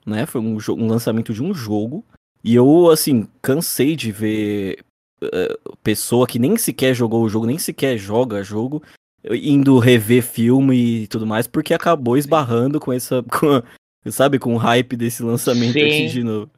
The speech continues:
Speaker 2: Sim.
Speaker 3: Sim.
Speaker 2: E eu, eu acho engraçado que, assim, pelo menos Harry Potter, por mais que já fazem anos aí que dos livros, filmes, acho que ele nunca teve em baixa. Acho que o, o Harry Potter sempre se manteve alto, né?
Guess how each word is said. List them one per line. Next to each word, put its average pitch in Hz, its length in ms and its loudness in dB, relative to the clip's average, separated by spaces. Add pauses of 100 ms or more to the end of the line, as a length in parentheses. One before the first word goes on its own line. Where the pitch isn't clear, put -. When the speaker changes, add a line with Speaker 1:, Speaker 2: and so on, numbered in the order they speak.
Speaker 2:
Sim. 87 400 -16
Speaker 3:
Sim. 113 320 -8 (360)
Speaker 2:
E 113 100 -6
eu, 156 320 -2
eu 147 100 2
acho 175 140 -2
engraçado 165 400 -2
que, - 80 -8
assim, 151 240 -12
pelo 107 180 -6
menos 143 200 -12
Harry 147 180 -6
Potter, 90 680 -4 (260)
por 92 100 -20
mais 101 200 -8
que 160 100 -16
já 127 300 -4
fazem 104 600 -8
anos 101 360 -10
aí 87 180 -6
que - 180 -18
dos 85 280 -18
livros, 85 640 -10
filmes, 117 340 -16
acho 139 160 -10
que - 60 -16
ele 226 120 -12
nunca 269 220 -10
teve 247 240 -8
em 123 100 -14
baixa. 95 380 -8 (280)
Acho - 220 -10
que 104 80 -12
o, 101 580 -4
o 90 40 -4
Harry 101 200 -2
Potter 110 320 -10
sempre - 240 -18
se - 80 -20
manteve 107 520 -10
alto, 101 340 0
né? 95 120 -12